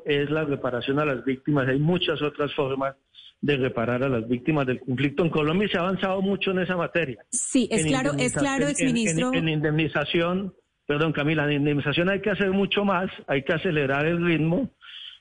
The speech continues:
Speaker 1: porque, en, entre otras cosas, usted citaba un número de víctimas, Camila, de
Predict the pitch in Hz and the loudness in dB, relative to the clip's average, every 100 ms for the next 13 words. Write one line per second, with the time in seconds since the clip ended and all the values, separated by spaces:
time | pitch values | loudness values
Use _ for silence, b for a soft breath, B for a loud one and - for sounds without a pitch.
0 | _ 147 143 151 143 165 147 143 156 165 | _ -2 2 0 2 0 0 0 0 -2
1 | 185 202 196 190 165 147 156 165 175 170 | -2 0 0 0 -2 -2 0 0 0 -2
2 | 170 170 170 - _ _ B B B B | 0 0 -2 -4 _ _ B B B B
3 | - 156 165 165 170 156 135 131 135 156 | 0 2 4 2 2 0 2 0 -2 0
4 | 170 139 - 131 123 135 151 156 143 117 | 0 0 -2 0 2 2 2 0 0 -2